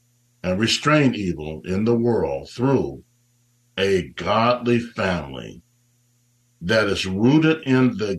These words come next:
godly character, rooted in godly values, rooted in godly,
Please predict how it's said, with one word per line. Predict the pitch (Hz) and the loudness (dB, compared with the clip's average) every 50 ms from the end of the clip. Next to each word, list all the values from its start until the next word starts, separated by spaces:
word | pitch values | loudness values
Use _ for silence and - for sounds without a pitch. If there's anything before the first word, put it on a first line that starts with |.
| 73 78 - | -8 -12 -10
godly | - 104 107 110 113 - - - 127 127 127 123 - | -6 -2 0 0 0 0 0 0 0 0 0 0 -6
character, | - - 131 123 123 131 135 127 131 143 135 131 131 127 147 - _ _ _ _ _ _ _ - | -6 -2 0 2 2 2 0 -2 -2 -4 -2 -2 -2 -4 -6 -10 _ _ _ _ _ _ _ -8
rooted | 85 95 113 131 147 151 151 147 143 - 123 | -4 2 4 4 4 6 4 2 0 0 -2
in | 127 123 117 117 110 101 87 76 | -2 0 0 0 -2 -2 -6 -8
godly | 87 98 104 113 117 120 117 117 113 113 110 101 | -6 -2 0 2 2 0 0 -2 -2 -2 -2 -2
values, | 87 73 95 104 110 117 117 117 117 120 120 123 127 127 123 - - | -4 -4 -2 0 0 2 2 2 2 2 2 0 -2 -4 -6 -10 -12
rooted | 80 78 95 120 139 143 135 131 123 | -8 -2 2 2 2 4 2 2 2
in | 120 110 98 82 | 2 0 -2 -4
godly, | 101 104 107 113 117 113 - - 117 120 120 120 127 123 117 | -4 -2 0 0 0 0 -2 -2 -2 0 0 0 0 -2 -6